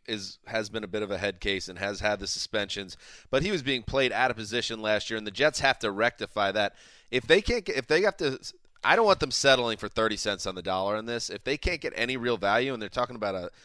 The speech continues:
a day three draft pick, I say just hold on to him and see how he comes back next year.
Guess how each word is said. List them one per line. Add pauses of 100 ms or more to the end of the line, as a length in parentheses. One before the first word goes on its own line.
a
day
three
draft
pick, (460)
I
say
just
hold
on
to
him
and
see
how
he
comes
back
next
year.